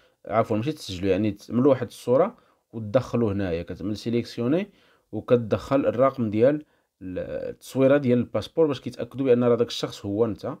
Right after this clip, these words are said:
بطبيعه الحال. تيدخل شي جور فرونسي بالنسبه للناس،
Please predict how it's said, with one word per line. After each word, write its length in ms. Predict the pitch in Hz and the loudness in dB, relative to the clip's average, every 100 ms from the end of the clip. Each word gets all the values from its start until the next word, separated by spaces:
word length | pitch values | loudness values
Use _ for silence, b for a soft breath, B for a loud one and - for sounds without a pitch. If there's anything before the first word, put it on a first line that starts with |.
| _ _ | _ _
بطبيعه 200 | 98 92 | -8 -6
الحال. 320 | 85 - 139 147 b b b | -6 -2 -2 -2 b b b
تيدخل 220 | - 120 - | -6 -6 -6
شي 180 | 120 | -6
جور 120 | 107 98 | -4 -6
فرونسي 320 | - 101 135 | -8 -6 0
بالنسبه 280 | 139 120 131 | 0 4 4
للناس، 380 | 135 131 120 | 6 4 2